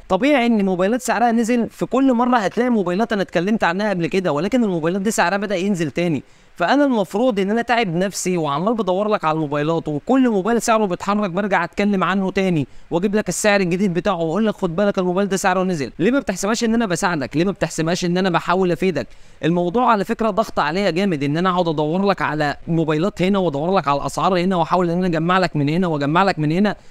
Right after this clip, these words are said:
واجي اعرض لك الاسعار دي واقول لك: "اشتري الموبايلات دي". ما انا ممكن اكبر دماغي، بيصعب عليا ان في ناس كتير جدًا بتروح تلبس في موبايلات ملهاش لازمه، فده مش تكرار على قد ما انا خايف عليك وبحاول ان انا افيدك. دول كلمتين اتمنى انهم يكونوا خفاف على قلبكم.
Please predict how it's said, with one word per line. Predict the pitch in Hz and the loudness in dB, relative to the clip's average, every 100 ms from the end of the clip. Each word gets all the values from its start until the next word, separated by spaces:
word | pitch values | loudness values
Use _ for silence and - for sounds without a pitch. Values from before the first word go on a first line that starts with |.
| - - | -6 0
واجي | 214 226 | 2 2
اعرض | 175 208 | 2 0
لك | 214 156 | -2 -2
الاسعار | 143 170 190 | -2 0 0
دي | 202 | 0
واقول | 196 185 214 | 0 0 0
لك: | 196 - - | -2 -6 -6
"اشتري | 170 - 233 | -2 0 0
الموبايلات | 202 156 160 196 | 0 0 0 0
دي". | 170 | 0
ما | 185 | 0
انا | 160 | 0
ممكن | 180 226 202 180 | 0 0 2 0
اكبر | 185 185 185 | 0 0 0
دماغي، | 156 156 185 135 - | 0 0 0 -2 -2
بيصعب | 135 208 233 196 185 | 0 0 2 2 2
عليا | 170 233 220 | 2 0 0
ان | 185 | 0
في | 165 | 0
ناس | 233 240 | 0 0
كتير | - 196 196 | -2 -2 0
جدًا | 175 180 208 180 | 0 0 0 0
بتروح | 160 196 | 0 -2
تلبس | - 214 185 - | 0 0 0 -2
في | |
موبايلات | 170 156 160 208 - | -2 0 0 -2 -2
ملهاش | 175 196 - | -2 -2 0
لازمه، | 190 175 190 - | -2 0 -2 -2
فده | - 196 277 | 0 2 4
مش | 302 - | 2 0
تكرار | 214 - 190 254 | -2 0 0 0
على | 220 165 175 | 0 0 0
قد | 220 202 | 0 2
ما | 202 226 | 2 0
انا | 220 | 0
خايف | - 208 262 220 156 | -2 -2 0 0 -2
عليك | 147 185 220 | 0 -2 -2
وبحاول | 160 151 185 220 | -2 -2 0 0
ان | 185 180 | 0 0
انا | 233 | 0
افيدك. | 226 160 175 220 240 220 214 | 0 -2 -4 -2 -2 -2 -4
دول | 156 226 | 0 2
كلمتين | 247 208 175 226 247 | 2 2 2 0 0
اتمنى | 160 170 196 220 | 0 0 2 2
انهم | 196 208 180 | 2 2 2
يكونوا | 175 208 | 0 0
خفاف | 165 147 190 160 | -2 -2 0 0
على | 139 113 | -2 -2
قلبكم. | 127 120 123 101 | -4 -4 -4 -6